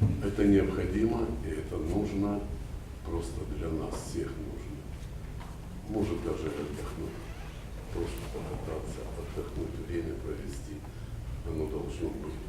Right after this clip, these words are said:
Такой город, где шахты, где заводы и прочее, да? Мы купили за свои деньги на рынке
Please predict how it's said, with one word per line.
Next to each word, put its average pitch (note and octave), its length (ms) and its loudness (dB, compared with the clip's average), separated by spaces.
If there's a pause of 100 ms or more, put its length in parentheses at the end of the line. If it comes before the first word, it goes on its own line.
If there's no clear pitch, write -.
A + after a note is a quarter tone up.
Такой G2 280 2 (100)
город, - 280 0 (960)
где E2+ 280 4 (260)
шахты, F#2+ 420 2 (280)
где D#2+ 140 2
заводы E2+ 560 4
и - 460 0
прочее, - 420 -4
да? G2+ 160 0 (2500)
Мы - 180 12
купили C#3 460 8
за - 160 6
свои A2+ 320 10
деньги G2 760 8 (300)
на F#2 100 4
рынке G#2 500 8